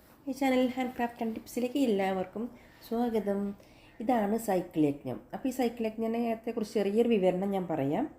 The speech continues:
ഒരു മുപ്പത് വർഷങ്ങൾക്ക് മുമ്പ് ഏകദേശം അന്യം നിന്ന് പോയ ഒരു നാടൻ വിനോദ പരിപാടിയായിരുന്നു ഈ സൈക്കിൾ യജ്ഞം. ഏതെങ്കിലും ഗ്രാമപ്രദേശത്തെ ഒരു ചെറിയ ജംഗ്ഷന് സമീപമുള്ള ഒരു തെങ്ങും തോപ്പിലോ മരച്ചീനി വിളയുന്ന ഒരു തൂണിനോ വൃക്ഷ-,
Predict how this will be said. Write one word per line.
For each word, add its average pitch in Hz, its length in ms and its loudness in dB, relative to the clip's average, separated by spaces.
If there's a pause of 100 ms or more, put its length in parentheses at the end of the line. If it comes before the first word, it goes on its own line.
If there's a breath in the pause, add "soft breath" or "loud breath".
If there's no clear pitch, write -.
(440 loud breath)
ഒരു 311 80 0
മുപ്പത് 339 360 4
വർഷങ്ങൾക്ക് 262 560 2
മുമ്പ് 220 280 2
ഏകദേശം 202 680 2 (160)
അന്യം 202 300 2
നിന്ന് 247 220 4
പോയ 214 240 2
ഒരു 190 180 0 (100)
നാടൻ 185 400 -2
വിനോദ 185 380 0
പരിപാടിയായിരുന്നു 180 840 2 (340 loud breath)
ഈ 254 60 -2
സൈക്കിൾ 175 440 2
യജ്ഞം. 143 320 -2 (580 soft breath)
ഏതെങ്കിലും 208 460 4
ഗ്രാമപ്രദേശത്തെ 202 920 0
ഒരു 277 120 2
ചെറിയ 202 540 2
ജംഗ്ഷന് 170 540 2
സമീപമുള്ള 175 800 0 (340 loud breath)
ഒരു 294 80 2 (100)
തെങ്ങും 190 280 4
തോപ്പിലോ 175 520 2
മരച്ചീനി 160 520 0
വിളയുന്ന 175 460 2
ഒരു 175 260 2
തൂണിനോ 160 360 2
വൃക്ഷ-, 165 540 -4